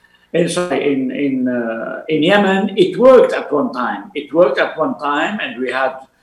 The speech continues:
revolution, counter-revolution, but, uh, very peacefully.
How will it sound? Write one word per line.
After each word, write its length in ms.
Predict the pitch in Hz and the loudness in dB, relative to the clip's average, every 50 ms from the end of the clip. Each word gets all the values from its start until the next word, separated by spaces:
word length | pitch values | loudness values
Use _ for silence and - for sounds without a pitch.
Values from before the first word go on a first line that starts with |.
| _ _ | _ _
revolution, 760 | - 151 160 139 139 143 151 165 160 - - 180 180 175 - - | 0 2 2 2 4 2 2 2 0 0 0 -2 -2 -2 -4 -4
counter-revolution, 840 | 165 156 139 127 143 139 139 127 131 143 156 156 156 156 180 160 135 | -2 -2 -2 0 0 0 0 2 2 0 0 0 0 0 -2 -2 -2
but, 300 | 143 143 - - - 147 | -2 -4 -4 -6 -2 2
uh, 220 | 139 127 104 - - - - _ - | 2 2 2 0 -6 -12 -16 _ -10
very 340 | 233 139 170 170 156 160 | -2 0 2 2 2 0
peacefully. 760 | 170 185 185 170 - - - - 156 156 170 - - - - | 0 0 0 0 0 -2 -2 0 2 2 2 0 -2 -4 -12